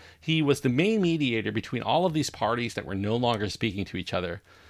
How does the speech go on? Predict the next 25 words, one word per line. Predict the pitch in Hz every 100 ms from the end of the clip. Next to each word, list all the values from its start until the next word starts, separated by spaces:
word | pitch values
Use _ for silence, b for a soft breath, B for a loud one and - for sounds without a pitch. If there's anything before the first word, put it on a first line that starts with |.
| b b b
In | 202
hindsight, | 175 185 - 151 147 - - - - - -
Konchalovsky | 160 147 135 123 - 120
did | 104 131
feel | - 120 104 107 143 - -
quite | 175 143
happy | 135 - 143 - 110 104 - -
to | - 127
have | 101 143 135
been | 120 107
fired | - 101 92 87
from | - 90 73
Tango | - 98 87
and | 87
Cash. | - 87 87 - - - -
It | 113
was | 120 110 -
the | 131
impetus | 156 170 143 127
for | -
him | 120
to | 107
finally | 104 - 131 147 127 120
leave | 101 113 101
Hollywood | 101 104 101 98 98